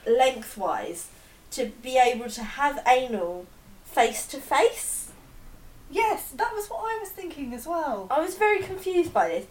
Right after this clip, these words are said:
Speaker 1: Maybe it's a thing. If, if you're listening to this and you're like, "What the fuck are they talking about?" That's definitely a thing. Just, like, send me
Speaker 2: Your favourite gay porn links.
Speaker 1: Yeah.
Speaker 2: Send us your favourite gay
Speaker 1: Like,
Speaker 2: porn links
Speaker 1: send us
Speaker 2: and we
Speaker 1: something
Speaker 2: will,
Speaker 1: we can watch so I can watch this,
Speaker 2: we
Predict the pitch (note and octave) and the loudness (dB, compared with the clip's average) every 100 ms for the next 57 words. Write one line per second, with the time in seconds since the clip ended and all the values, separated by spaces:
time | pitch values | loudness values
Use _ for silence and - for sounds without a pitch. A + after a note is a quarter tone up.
0 | - - D4 F#4 F4 E4+ D#4 E4+ D#4+ D4+ | -14 2 4 4 4 2 0 -6 0 2
1 | A#3+ F3+ F3+ - B3+ C4+ - E4 E4+ D#4+ | 2 -2 -12 2 4 4 2 -2 0 0
2 | D#4+ D#4+ - B3+ A3 - G3+ G3 G#3 - | 2 0 -2 -2 -2 -4 -2 -2 -2 -10
3 | - - - - G3+ G#3 G#3 - - G3 | -16 -20 -8 0 2 2 -2 -6 -12 -2
4 | F#3+ E3 D#3 A3 B3+ - C#4+ - C#4 A#3+ | 2 4 4 4 2 2 -4 2 4 4
5 | - B3+ A#3 A3+ G#3+ G3 G3+ F#3+ - C4 | 2 -2 -2 -4 2 4 4 0 0 4
6 | A#3 C4+ C4+ - A#3 A3 - F3+ E3+ F3 | 4 2 -2 0 0 0 2 0 0 -10
7 | - - - - - B3 D#4+ D#4 C#4 - | -18 -20 -20 -20 -12 -8 0 2 2 0
8 | - C4 A#3+ G#3+ G#3 G3 G#3 - A3 C4 | -2 -4 -2 -4 -6 -8 -12 -16 -8 -4
9 | C4 C4 B3+ B3+ A3 A3+ A3+ A3+ G3 F3+ | 0 0 2 0 0 -2 -2 -6 -8 -12
10 | - A3+ A#3+ G#3 - E4 D#4+ E4 B3 D4 | -14 -6 4 4 4 4 2 0 -2 -4
11 | D4 C#4+ C4+ A3 B3 C4 C4+ A#3+ A#3 E4+ | 0 0 0 0 4 4 4 0 4 4
12 | F#4+ - F#4 D#4 D#4+ D#4 D#4+ E4 C4+ A#3+ | 4 6 8 8 6 2 2 6 6 6
13 | - A#3+ C#4+ A3+ G3+ G#3+ A3 | 8 6 6 0 -2 -2 -6